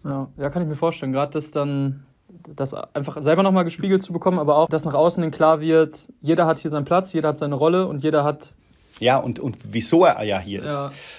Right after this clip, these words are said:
Speaker 2: Weil natürlich ist es schon so, dass, dass, äh, ein Spieler mit seinem, äh, Nebenmann im Verein, ähm, am liebsten auch Nationalmannschaft spielen würde.
Speaker 1: Ja.
Speaker 2: Und, ähm, dann natürlich schon ein paar Fragezeichen waren, wieso jetzt der eingeladen wurde und nicht der aus meiner Mannschaft.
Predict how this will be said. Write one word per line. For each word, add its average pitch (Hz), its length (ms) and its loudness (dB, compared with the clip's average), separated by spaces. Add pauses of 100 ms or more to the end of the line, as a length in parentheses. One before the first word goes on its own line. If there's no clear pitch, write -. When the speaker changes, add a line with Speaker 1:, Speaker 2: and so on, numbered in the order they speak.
Speaker 2:
Weil 117 220 2
natürlich 135 420 0
ist 139 100 -2
es 139 100 0
schon 151 240 2
so, 151 360 0
dass, 131 400 -4
dass, 123 300 -8
äh, 120 400 -4 (480)
ein 127 80 -8
Spieler 131 300 -2
mit 123 140 -4
seinem, 117 480 0
äh, 117 160 -2
Nebenmann 123 520 0
im - 160 -4
Verein, 120 600 -2
ähm, 120 380 -4
am 120 100 0
liebsten 123 280 -2
auch 117 80 -2
Nationalmannschaft 117 640 0
spielen 95 300 -4
würde. 90 240 -6 (180)
Speaker 1:
Ja. 147 260 -6
Speaker 2:
Und, 107 380 -4
ähm, 107 440 0 (340)
dann 110 140 -2
natürlich 117 340 -4
schon 120 180 0
ein 123 60 0
paar 117 100 2
Fragezeichen 110 560 0
waren, 113 160 -2
wieso 110 240 -4
jetzt 107 220 -6
der 104 140 -2
eingeladen 110 500 -2
wurde 110 260 0
und 104 160 -6
nicht 107 180 -10
der 104 140 2
aus 101 160 -6
meiner 107 220 -2
Mannschaft. 104 440 -6